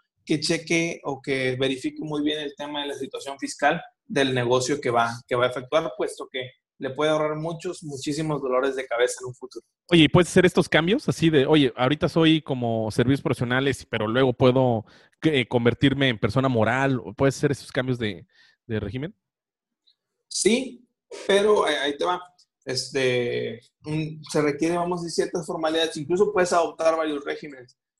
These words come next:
Speaker 1: Por ejemplo, una persona que presta servicios empresariales y profesionales tiene dos casas, eh, bueno, pues vive en una y en la otra la puede rentar. Entonces, ¿qué, qué pasa? Bueno, va a tener las dos obligaciones, pagar el I C R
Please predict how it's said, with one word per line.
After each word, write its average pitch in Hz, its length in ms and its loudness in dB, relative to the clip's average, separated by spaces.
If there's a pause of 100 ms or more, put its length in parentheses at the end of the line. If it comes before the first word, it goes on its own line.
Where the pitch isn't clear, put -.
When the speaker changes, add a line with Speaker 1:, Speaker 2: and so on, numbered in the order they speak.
(140)
Speaker 1:
Por 143 120 -4
ejemplo, 143 280 -2
una 160 280 0
persona 156 340 -2
que 147 120 -12
presta 151 240 -4
servicios 147 400 -6
empresariales 143 640 -6
y 151 60 -10
profesionales 131 920 -6 (400)
tiene 147 240 0
dos 147 260 0
casas, 160 580 -2 (560)
eh, 127 240 -6
bueno, 131 240 -4
pues 113 160 -10
vive 143 220 2
en 147 80 -2
una 156 240 -2
y 135 80 0
en 127 100 -4
la 123 100 0
otra 135 220 -4
la 135 160 -4
puede 135 200 -2
rentar. 131 460 0
Entonces, 139 520 -8
¿qué, 139 240 -10
qué 151 120 -6
pasa? 151 340 -2
Bueno, 131 220 -8
va 120 80 -8
a - 60 -20
tener 147 200 -8
las 127 120 -8
dos 127 160 -12
obligaciones, 127 640 -10 (320)
pagar 127 260 2
el 160 120 -2
I 156 80 -2
C 156 120 -6
R 156 400 -8